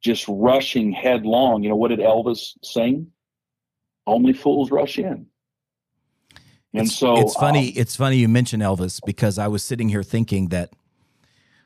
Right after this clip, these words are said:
Speaker 2: sometimes we think our generation is facing completely new things, but I can go back,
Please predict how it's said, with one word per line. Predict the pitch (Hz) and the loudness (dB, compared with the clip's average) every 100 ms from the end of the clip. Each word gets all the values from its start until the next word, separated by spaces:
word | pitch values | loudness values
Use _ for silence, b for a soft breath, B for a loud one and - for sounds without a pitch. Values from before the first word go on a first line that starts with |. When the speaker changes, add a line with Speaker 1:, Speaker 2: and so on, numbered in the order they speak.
| _ _ - | _ _ -14
Speaker 2:
sometimes | - 143 147 135 117 | -8 0 2 2 0
we | 113 | -2
think | - 117 110 | 0 0 2
our | 110 | 2
generation | 104 110 107 101 104 - 98 | 2 0 0 0 -4 -4 -4
is | 95 - - - _ _ _ _ _ _ | -4 -6 -14 -18 _ _ _ _ _ _
facing | - 110 104 107 | -6 -4 -4 -6
completely | 95 95 120 98 101 | -4 -4 -4 -4 -2
new | 98 | -2
things, | 92 113 107 95 - | -2 -2 -2 -2 -4
but | 98 90 _ _ _ b b b b b _ | -6 -6 _ _ _ b b b b b _
I | - 127 | -2 -2
can | - 117 | 2 0
go | 107 104 | 2 0
back, | 95 90 82 - | -2 -4 -6 -14